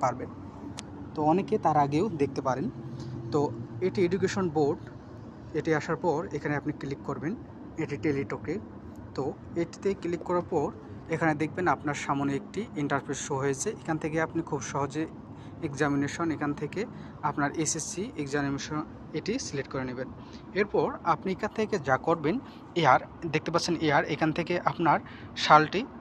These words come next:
সিলেক্ট করবেন, আপনি কত সালে এক্সাম দিয়েছেন। তো যেহেতু আমরা এখান থেকে সিলেক্ট করে নিব দুই হাজার চব্বিশ, কারণ আপনারা চব্বিশে পরীক্ষা দিয়েছেন। তো আমি চব্বিশ সিলেক্ট করে নিলাম। এরপর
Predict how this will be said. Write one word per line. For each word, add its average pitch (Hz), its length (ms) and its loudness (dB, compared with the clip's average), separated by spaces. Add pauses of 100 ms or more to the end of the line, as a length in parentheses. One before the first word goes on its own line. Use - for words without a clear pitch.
সিলেক্ট 151 360 4
করবেন, 151 240 4 (220)
আপনি 156 140 2 (100)
কত 156 100 6 (120)
সালে 165 180 2 (400)
এক্সাম 131 240 2 (100)
দিয়েছেন। 123 300 -2 (400)
তো - 60 -2 (100)
যেহেতু 226 280 2 (460)
আমরা 151 220 4
এখান 156 240 4
থেকে 170 200 -2 (320)
সিলেক্ট 151 340 2
করে 156 200 6
নিব 170 120 2 (520)
দুই 147 180 4
হাজার 165 220 4 (460)
চব্বিশ, 131 420 2 (320)
কারণ 139 260 8
আপনারা 156 220 2 (120)
চব্বিশে 143 420 2 (720)
পরীক্ষা 143 340 4
দিয়েছেন। 123 280 -2 (380)
তো - 100 -2
আমি 156 180 2
চব্বিশ 139 280 2
সিলেক্ট 131 240 -2
করে 127 140 0
নিলাম। 120 180 -2 (200)
এরপর 165 260 8